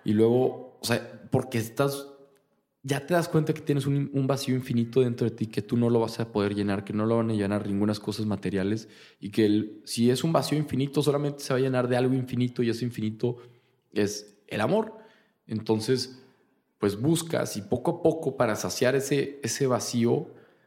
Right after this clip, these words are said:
vas dando cuenta de que el que te creó, pues te creó por amor y para amar. Entonces, ahí es cuando, <laughs> si querer queriendo, me terminé volviendo muy mocho,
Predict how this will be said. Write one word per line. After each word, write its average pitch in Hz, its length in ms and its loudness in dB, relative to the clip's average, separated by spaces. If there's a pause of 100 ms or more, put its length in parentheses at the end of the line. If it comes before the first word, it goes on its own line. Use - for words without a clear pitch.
(160)
vas 113 260 2
dando 123 640 0 (300)
cuenta 120 340 2
de 113 180 2
que 92 400 -4
el 95 180 -2
que - 100 -4
te 98 200 -4
creó, 120 640 2 (1300)
pues 95 200 -4
te - 120 -8
creó 101 320 -2
por 131 140 2
amor 123 500 -2
y 101 120 -8 (240)
para - 200 -2
amar. - 460 -6
Entonces, 98 760 -6 (920)
ahí 98 140 -2
es 98 100 -2
cuando, 113 440 0
<laughs> - 40 -10
si - 200 -4
querer 123 260 0
queriendo, 127 280 0
me 127 120 -2
terminé 107 500 -2 (300)
volviendo 113 380 0
muy 113 160 -2
mocho, 110 360 -6